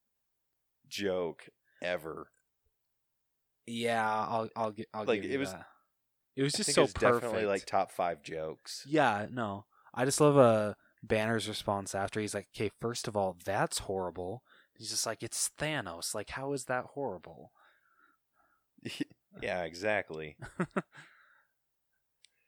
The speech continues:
Speaker 1: Uh, but yeah, this one looks like a great figure. It
Speaker 2: It
Speaker 1: looks like
Speaker 2: does.
Speaker 1: it could glow in the dark.
Speaker 2: It
Speaker 1: At least the head.
Speaker 2: I mean, it might. There might be a Chase variant of it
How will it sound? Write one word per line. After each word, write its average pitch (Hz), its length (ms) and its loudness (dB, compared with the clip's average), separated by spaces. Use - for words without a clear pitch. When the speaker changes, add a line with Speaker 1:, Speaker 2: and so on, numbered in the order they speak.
Speaker 1:
Uh, 82 340 -2
but - 180 -8
yeah, 85 200 -6
this 98 320 -4
one 107 160 -4
looks 98 200 -4
like 95 200 -4
a 92 80 -6
great 85 540 -4
figure. 85 600 -6
It 104 120 -8
Speaker 2:
It 98 80 -6
Speaker 1:
looks 185 220 0
like 392 100 -4
Speaker 2:
does. - 80 -2
Speaker 1:
it - 80 -6
could 120 160 -2
glow 113 220 4
in 117 60 0
the 104 80 2
dark. 95 640 2
Speaker 2:
It 131 220 -4
Speaker 1:
At 120 100 -4
least 143 220 -2
the 107 120 -2
head. 95 500 0
Speaker 2:
I 135 60 -6
mean, 135 180 -4
it 123 80 -6
might. 131 480 -2
There 123 120 -4
might 123 220 -6
be 123 120 -4
a 107 40 -6
Chase - 380 -6
variant 107 400 -6
of 104 120 -8
it 120 140 -6